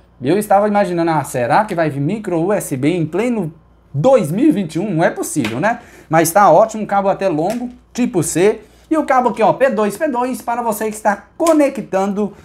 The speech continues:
no tipo aí auxiliar. E aqui temos, ó, o manual de instruções mostrando aí todas as funções desta caixa de som. Isso aqui eu vou dar uma passadinha nele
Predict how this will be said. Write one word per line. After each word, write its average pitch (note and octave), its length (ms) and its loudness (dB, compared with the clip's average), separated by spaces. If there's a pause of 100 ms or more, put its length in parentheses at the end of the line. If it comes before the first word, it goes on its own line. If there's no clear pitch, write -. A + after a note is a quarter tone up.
(300)
no B3 120 0
tipo G#3+ 300 -2
aí G#3 260 2
auxiliar. G#3+ 840 2 (280)
E B3+ 120 2
aqui C#4+ 200 4
temos, B3+ 460 -4
ó, E3 280 2 (320)
o C#4+ 140 -6
manual A3 600 2
de E3 120 -2
instruções A3+ 640 -4
mostrando G#3 440 0
aí F#3 140 -2
todas G3 320 -2
as D#3+ 240 -2
funções G3 640 -4
desta E3+ 480 0
caixa F3 420 -2
de F3+ 160 -4
som. C3+ 300 -4
Isso A2 140 -8
aqui B2+ 180 -8
eu F#3+ 100 0
vou F3 120 -2
dar D3+ 100 2
uma C#3+ 100 4
passadinha A#2+ 480 -2
nele G#3 460 -2